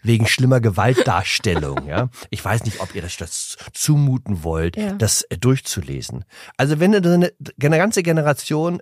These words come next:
Speaker 1: ähm, von Studenten darauf trainierst und dann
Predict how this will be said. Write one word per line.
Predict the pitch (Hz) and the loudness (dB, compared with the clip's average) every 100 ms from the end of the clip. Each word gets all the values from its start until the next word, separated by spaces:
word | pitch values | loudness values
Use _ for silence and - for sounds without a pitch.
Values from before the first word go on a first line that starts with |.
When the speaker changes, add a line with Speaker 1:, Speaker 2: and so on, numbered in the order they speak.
| _ | _
Speaker 1:
ähm, | 120 123 123 123 120 _ _ | -2 0 2 0 -2 _ _
von | - 151 | -2 0
Studenten | - 131 135 143 143 127 - | 0 -2 0 0 -2 -4 -2
darauf | 147 180 175 - | 0 0 0 -2
trainierst | - 139 131 143 82 69 - - - | -2 2 2 2 0 -2 -10 -14 0
und | 139 127 | 0 2
dann | 208 185 110 | 0 -2 -6